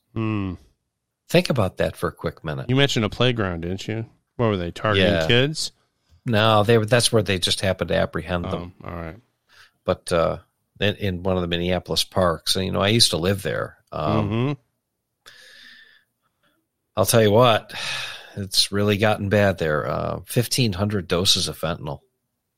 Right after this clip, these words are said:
Speaker 2: That's
Speaker 1: It's unbelievable.
Speaker 2: that's mass murder. That's, that's, that's a mass murder.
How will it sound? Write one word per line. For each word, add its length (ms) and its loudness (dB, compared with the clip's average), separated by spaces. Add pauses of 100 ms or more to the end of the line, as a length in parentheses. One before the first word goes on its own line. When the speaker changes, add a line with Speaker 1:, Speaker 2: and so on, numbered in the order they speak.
Speaker 2:
That's 520 4 (260)
Speaker 1:
It's 180 -12 (160)
unbelievable. 640 -6 (460)
Speaker 2:
that's 240 2
mass 280 2
murder. 340 -2 (100)
That's, 320 0
that's, 760 0 (880)
that's 200 0
a 40 -2
mass 360 0
murder. 320 -6